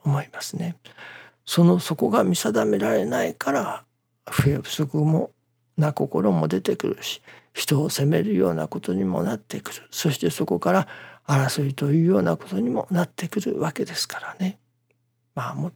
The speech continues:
とも一番元の根底にあるものは、わがままであったり、牙城牙欲であったりということに行き着くのかもしれませんね。よくよく自分の心を見つめる。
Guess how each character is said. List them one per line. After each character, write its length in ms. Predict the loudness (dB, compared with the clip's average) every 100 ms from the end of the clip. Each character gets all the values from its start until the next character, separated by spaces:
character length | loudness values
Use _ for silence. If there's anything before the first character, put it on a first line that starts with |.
| -4
と 100 | -2
も 180 | -2 -6 -16 -18 -20 _
一 200 | 0 2
番 300 | 4 4 2 -4 -12 0
元 320 | 0 2 4
の 180 | 4 2
根 200 | 2 2
底 260 | 2 2 4
に 100 | 4
あ 120 | 2
る 100 | 0
も 100 | -2
の 100 | -4
は、 300 | -4 -6 -8 _ _ _ _ _ _ _
わ 120 | 0
が 100 | 2
ま 140 | 0 -2
ま 140 | -4
で 120 | 0
あ 60 | 0
っ 100 | 0 -4
た 120 | -12
り、 60 | -12 -16 _ 0
牙 140 | 0
城 300 | 0 -2 -2
牙 140 | -2
欲 180 | -2 -2
で 120 | 0
あ 60 | 0
っ 40 |
た 220 | 0 -4 -4
り 120 | -4
と 140 | -4
い 100 | 0
う 100 | 0
こ 120 | -2
と 120 | -2 0
に 180 | 0 -2 _ _ _ _ _ _ _ _ _ _ _ _ _ _ -2
行 100 | 0
き 80 | 0
着 220 | -4 -2
く 40 |
の 80 | -2
か 120 | 0
も 120 | 0 0
し 120 | -2
れ 60 | -4
ま 100 | -8
せ 220 | -10 -8
ん 100 | -2
ね。 200 | -2 -4 _ _ _ _ _ _ _ _ _ _ _ _ _ _ -20 -20 _ _ _ _
よ 140 | 8 8
く 140 | 6
よ 100 | -2
く 240 | 2 0 2
自 240 | 0 4
分 260 | 8 8 8
の 120 | 4
心 400 | 0 2 4 4
を 60 |
見 120 | 4 -2
つ 200 | -2 -2
め 100 |
る。 120 | -4